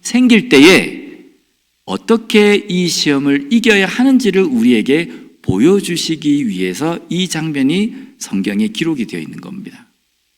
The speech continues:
그럼 예수님께서 어떤 시험을 받으셨냐면요, 예수님께서 사십 일 동안 아무것도 먹지 못하시고 기도를 하셨습니다. 사십 일 동안 혹시 금식을 하-, 해보신 분이 계십니까?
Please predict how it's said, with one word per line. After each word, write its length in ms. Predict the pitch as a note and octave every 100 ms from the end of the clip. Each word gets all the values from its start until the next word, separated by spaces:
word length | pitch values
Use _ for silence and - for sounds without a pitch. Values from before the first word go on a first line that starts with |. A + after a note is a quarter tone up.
| _ _ _ _
그럼 160 | F3 D#3
예수님께서 500 | A2+ F3+ - D#3 C#3+
어떤 800 | F#2+ - - F#3 G#3 A3 A3+ - _ -
시험을 420 | - A2+ B2+ C#3+
받으셨냐면요, 960 | A2 G2+ F#2+ F2+ E2 D#2+ D#2+ B2+ C#3+ - _ _ _ _
예수님께서 880 | G2+ G#2+ F#3 G3 D#3 B2 E3 G3+ G#3 -
사십 460 | - - D3 - A#3
일 200 | A#3+ A3+
동안 540 | C3+ A2 C3+ G#3 A3 - _ _
아무것도 540 | - A#2+ C3 C#3 -
먹지 320 | G#2 G#2 -
못하시고 680 | F#2 E2 F#2+ - - D#3 F3 - _ -
기도를 380 | G2+ D#3 - -
하셨습니다. 720 | - - - - - - _ _ _ _ _ _ _ _ _ - - _ _
사십 300 | - D3+ G#3+
일 160 | A3+ A3
동안 260 | F#3 E3+ D#3
혹시 220 | C#3 C#3+
금식을 440 | - A2 E3+ D#3+
하-, 220 | E3 D#3+ D#3+ - _ -
해보신 480 | E3 E3 D#3 E3
분이 180 | C3+ A#2+
계십니까? 680 | G2 F2+ A#2 F#2 E2+ D#3